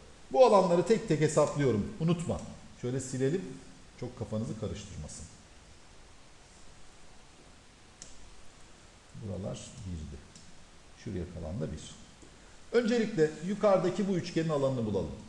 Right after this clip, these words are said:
Bir kenarı beş, bir kenarı bir bölü iki. Yani bu üçgenin alanı beş bölü iki.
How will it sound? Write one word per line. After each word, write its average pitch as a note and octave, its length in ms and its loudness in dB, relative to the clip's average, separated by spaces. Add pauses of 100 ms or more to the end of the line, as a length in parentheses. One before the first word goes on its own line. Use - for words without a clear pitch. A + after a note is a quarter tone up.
(500)
Bir F3 80 0
kenarı C#3+ 440 2
beş, E3 300 0
bir D#3 60 -2
kenarı C3 420 -4
bir G#2 300 -4 (400)
bölü C3+ 220 -2
iki. - 220 -6 (800)
Yani B2 240 0 (200)
bu D#3+ 60 -2
üçgenin G#2+ 380 -2
alanı A2+ 300 0
beş G2+ 260 -2
bölü E2+ 80 -6
iki. D2+ 300 -12